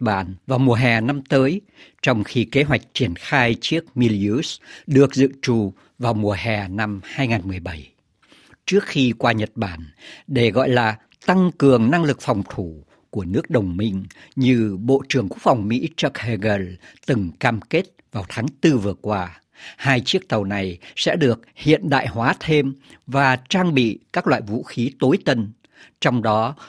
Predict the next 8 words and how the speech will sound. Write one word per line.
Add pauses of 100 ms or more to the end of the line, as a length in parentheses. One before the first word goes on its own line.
có
hệ
thống (220)
Aegis (180)
Baseline (140)
chín (240)
mới
nhất.